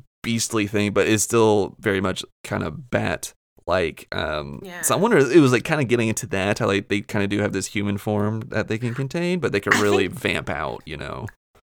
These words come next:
Speaker 2: I mean, there's a lot of transformations that happen in, uh, Coppola's Dracula, um, which, ha-, have you ever watched that one? Have you ever
Speaker 1: No,
Speaker 2: watched that?
Speaker 1: honestly,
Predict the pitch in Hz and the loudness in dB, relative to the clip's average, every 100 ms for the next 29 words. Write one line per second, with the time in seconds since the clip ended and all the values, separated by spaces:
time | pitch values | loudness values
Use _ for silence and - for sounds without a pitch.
0 | - 269 285 285 269 247 269 294 240 226 | 4 6 6 4 2 4 4 4 6 6
1 | 277 302 240 233 226 208 196 208 185 - | 6 2 -2 -2 -4 -6 -8 -8 -10 -6
2 | 180 185 180 - 170 170 175 185 - _ | -6 -6 -10 -10 -10 -8 -12 -14 -20 _
3 | - 185 170 160 - 175 185 220 240 254 | -8 -4 -4 -6 -4 -4 -4 -4 -2 -2
4 | 247 - _ - 233 247 247 277 285 339 | -4 -8 _ -6 0 0 2 0 0 -2
5 | 370 - - - - - 208 202 190 180 | -6 -16 -20 -20 -16 -2 2 4 2 0
6 | 170 151 - _ _ _ _ - 226 220 | -6 -14 -18 _ _ _ _ -6 -2 -2
7 | - 247 240 247 311 349 294 196 - - | -2 0 2 2 2 0 0 0 0 -4
8 | - 294 294 349 349 330 - 247 277 160 | 0 0 0 -6 -8 -10 -12 -8 2 6
9 | 202 277 294 202 262 285 254 | 8 6 4 4 4 0 -2